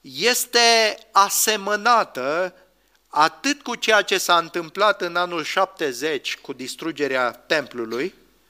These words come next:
cât și cu distrugerea pe care potopul a adus-o. Al doilea aspect la care vrem să privim în, în pasajul nostru este vremea acestei zile. Nu doar natura sau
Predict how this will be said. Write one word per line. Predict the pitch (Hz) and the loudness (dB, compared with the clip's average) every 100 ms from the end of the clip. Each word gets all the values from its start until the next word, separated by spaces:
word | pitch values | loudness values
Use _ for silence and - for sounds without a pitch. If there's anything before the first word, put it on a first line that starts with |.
| _ _ - - _ | _ _ -20 -20 _
cât | - 180 | -2 0
și | 233 | -2
cu | - | -4
distrugerea | 180 165 - 202 170 170 160 147 | -6 -6 -6 -6 -2 2 2 0
pe | 156 | -2
care | 147 156 151 | 2 2 2
potopul | 151 147 143 180 196 - 120 | 0 -2 -2 -2 -4 -4 -6
a | 107 | -6
adus-o. | 107 107 104 - 92 _ _ _ _ _ _ _ _ _ _ _ _ _ _ _ _ - - - | -8 -10 -14 -14 -16 _ _ _ _ _ _ _ _ _ _ _ _ _ _ _ _ -18 -16 -6
Al | - 165 | -2 0
doilea | - 311 254 | 2 4 4
aspect | 175 - 208 - 175 | 4 0 -4 -4 -4
la | 156 | -2
care | 151 165 156 | 0 -2 -2
vrem | 165 175 | -2 -4
să | 170 | -6
privim | 147 143 139 170 151 127 _ | -6 -6 -6 -6 -10 -18 _
în, | 170 143 139 139 135 - | -10 -10 -8 -8 -8 -8
în | 127 127 123 123 117 | -10 -10 -12 -16 -6
pasajul | - 135 156 139 143 | -2 0 2 0 -2
nostru | 151 151 143 | -6 -6 -4
este | 143 139 | -2 -2
vremea | 139 127 180 180 143 | -2 2 2 2 0
acestei | 120 - 123 120 110 | -2 -4 -4 -6 -6
zile. | 113 113 95 - _ _ _ _ _ _ 120 123 | -6 -8 -10 -16 _ _ _ _ _ _ -20 -14
Nu | 135 156 | -10 0
doar | 151 147 | 4 4
natura | 139 139 127 185 165 139 | 2 -4 -2 -2 0 0
sau | 123 123 | -2 -6